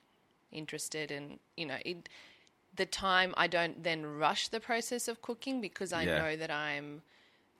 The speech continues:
Speaker 1: uh, engaged in something as well. So, you
Speaker 2: Yeah.
Speaker 1: know, if I'm doing something in there for an hour and a half, that time doesn't feel wasted as
Speaker 2: Yeah.
Speaker 1: much as it would otherwise. Does that make
Speaker 2: Yeah.
Speaker 1: sense?
Speaker 2: Oh,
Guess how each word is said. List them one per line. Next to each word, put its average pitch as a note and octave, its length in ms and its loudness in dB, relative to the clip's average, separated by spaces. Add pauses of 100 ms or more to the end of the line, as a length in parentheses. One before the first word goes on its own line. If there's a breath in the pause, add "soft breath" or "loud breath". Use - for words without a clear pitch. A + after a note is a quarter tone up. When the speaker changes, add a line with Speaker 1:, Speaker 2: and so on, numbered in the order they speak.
(120)
Speaker 1:
uh, A2 300 -4
engaged E3+ 560 2
in D#3+ 120 -8
something D3+ 600 -8 (120)
as D#3+ 240 -6
well. F#3+ 340 -2
So, D3 640 -2 (220)
you F2+ 120 -2
Speaker 2:
Yeah. D#3+ 140 4
Speaker 1:
know, C#3+ 120 -4
if - 220 -10
I'm D#3 260 -6 (420)
doing E3 260 -2
something D3+ 460 -8 (120)
in D#3+ 120 -8
there D3 120 -2
for D3+ 160 -6
an C#3+ 80 -2
hour C#3+ 160 -2
and D#3 100 -6
a F3 60 -10
half, D#3+ 560 -6 (760 soft breath)
that E3 220 0 (240)
time E3 340 -2
doesn't D#3 300 -6
feel D3 220 -8
wasted D3 580 -4 (140)
as F2+ 100 2
Speaker 2:
Yeah. E2 100 6
Speaker 1:
much - 220 2
as F#3+ 140 0
it F3 80 -2
would D#3+ 160 0
otherwise. D#3 480 0
Does G3 140 -12
that F3 140 -2
make A#2+ 120 2
Speaker 2:
Yeah. - 120 6
Speaker 1:
sense? - 160 -2
Speaker 2:
Oh, C3 300 12